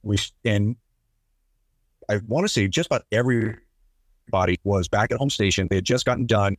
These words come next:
like, the Tuesday before, uh, this, this mission on the fifth,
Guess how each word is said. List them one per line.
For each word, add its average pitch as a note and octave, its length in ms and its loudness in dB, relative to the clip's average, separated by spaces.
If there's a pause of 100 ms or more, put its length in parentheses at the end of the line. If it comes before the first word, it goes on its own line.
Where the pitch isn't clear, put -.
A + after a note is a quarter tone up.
like, F2+ 200 -2 (220)
the F#2 100 -6
Tuesday B2 600 0
before, G2 640 0 (280)
uh, F2 420 2 (140)
this, - 300 -2 (120)
this F2+ 160 -2
mission G2 260 2
on F2 80 0
the D#2+ 60 -2
fifth, G#2+ 300 -2